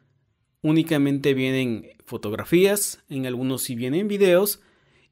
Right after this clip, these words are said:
y los utilizo para irles presentando a ustedes las historias. Lógicamente,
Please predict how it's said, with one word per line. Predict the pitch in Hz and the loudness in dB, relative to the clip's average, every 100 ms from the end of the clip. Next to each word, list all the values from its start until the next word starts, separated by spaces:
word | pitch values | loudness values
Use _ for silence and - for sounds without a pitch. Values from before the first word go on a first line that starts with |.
| - | -8
y | 226 | -6
los | 247 254 233 | 0 0 -2
utilizo | 196 - 143 139 135 156 160 | -4 0 2 0 0 -4 -2
para | 147 135 131 - | 0 0 -2 -6
irles | 135 135 135 135 135 | -4 -2 0 -2 -2
presentando | - 120 - 110 110 117 117 | -6 -8 -6 -6 -4 -2 -2
a | 117 | -2
ustedes | 117 120 113 113 - - _ | -4 -4 -2 -2 -4 -8 _
las | 127 120 117 113 - - _ _ _ | -6 -4 -2 -4 -6 -10 _ _ _
historias. | - 117 - 98 92 - - - _ _ _ | -12 -12 -10 -12 -12 -12 -14 -14 _ _ _
Lógicamente, | 135 135 127 147 165 170 165 147 143 151 - | -4 -2 -2 -4 0 2 2 2 0 -2 -4